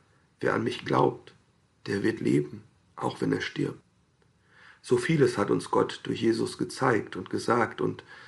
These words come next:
wir sollen statt Bosheit und Halsstarrigkeit seine Worte mit Sanftmut in unserem Herzen tragen. Das ist manchmal gar nicht so leicht,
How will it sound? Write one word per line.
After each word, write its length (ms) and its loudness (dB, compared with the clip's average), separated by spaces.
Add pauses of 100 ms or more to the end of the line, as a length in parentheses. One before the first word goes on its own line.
(380)
wir 120 2
sollen 340 6
statt 380 -6
Bosheit 560 2
und 200 -6
Halsstarrigkeit 1080 -4 (240)
seine 420 -2
Worte 480 0 (380)
mit 180 -14
Sanftmut 840 -4 (340)
in 80 -10
unserem 260 -2
Herzen 400 -10
tragen. 420 -8 (1300)
Das 140 6
ist 180 2
manchmal 320 0
gar 160 0
nicht 160 -4
so 100 0
leicht, 460 -8